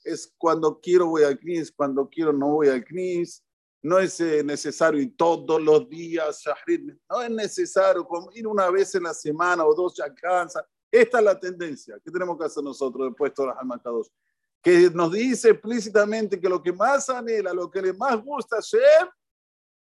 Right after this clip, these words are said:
es cuando vos venís y decís Shirot Betishbahot,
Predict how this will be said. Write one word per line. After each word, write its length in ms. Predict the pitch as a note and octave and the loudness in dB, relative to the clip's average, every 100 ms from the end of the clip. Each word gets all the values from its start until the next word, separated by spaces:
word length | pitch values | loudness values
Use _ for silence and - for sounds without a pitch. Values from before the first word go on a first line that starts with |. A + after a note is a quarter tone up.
| - | -18
es 120 | E3 | -16
cuando 320 | - F3+ E3+ | -6 -6 -2
vos 180 | G3 A3 | 2 2
venís 460 | F#3+ F#3+ B3 C4 G3 | 0 -6 -8 -12 -10
y 40 | |
decís 420 | F3+ D3+ G#3+ - _ _ | -10 -10 -12 -14 _ _
Shirot 480 | - - F3+ A3 A3+ | -16 -6 2 2 4
Betishbahot, 800 | G3+ - E3+ E3 D#3+ D#3 C#3 | 2 0 -12 -8 -8 -2 -4